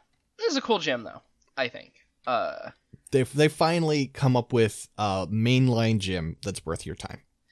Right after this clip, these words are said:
Speaker 1: Yep. And there are a bunch of variants of this one, surprisingly. So, uh, going through them, let's see, I'm looking at, like, the developed into versus the variants and all that.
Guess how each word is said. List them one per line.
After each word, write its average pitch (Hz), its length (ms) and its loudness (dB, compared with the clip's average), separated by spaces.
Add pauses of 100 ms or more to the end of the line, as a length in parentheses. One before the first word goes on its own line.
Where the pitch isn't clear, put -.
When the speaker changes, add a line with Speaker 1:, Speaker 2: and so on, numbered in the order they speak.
(240)
Speaker 1:
Yep. - 180 -6 (1120)
And 226 480 4 (600)
there 196 420 0
are 127 460 0
a 151 260 -6 (160)
bunch 120 240 -6
of 165 80 -4
variants 214 400 -2
of 120 80 -14
this 120 160 -10
one, 123 160 -8
surprisingly. 101 800 -12 (840)
So, 240 240 -2 (220)
uh, 226 500 8 (800)
going 294 260 0
through 151 300 -6
them, 123 440 -4
let's - 180 -18
see, 104 340 -10
I'm 113 120 -10
looking 139 300 -6
at, 123 120 -8
like, 120 160 -10
the 123 60 -8
developed 117 380 -4
into 117 300 -12
versus 117 360 -14
the 110 80 -10
variants 104 480 -12
and 98 100 -14
all 95 140 -12
that. 95 240 -14